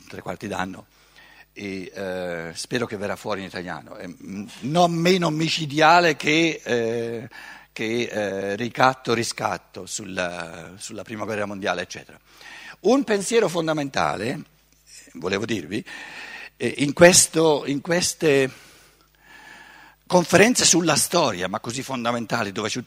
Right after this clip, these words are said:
tutta la corrente del proletariato, del marxismo, tutta la corrente del, del liberalismo, eh, moderno, eccetera, no?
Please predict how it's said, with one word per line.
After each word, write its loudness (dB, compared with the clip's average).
tutta -10
la 2
corrente -4
del -2
proletariato, -2
del -6
marxismo, -8
tutta -10
la -4
corrente -4
del, -8
del -8
liberalismo, 0
eh, -2
moderno, -2
eccetera, -4
no? -2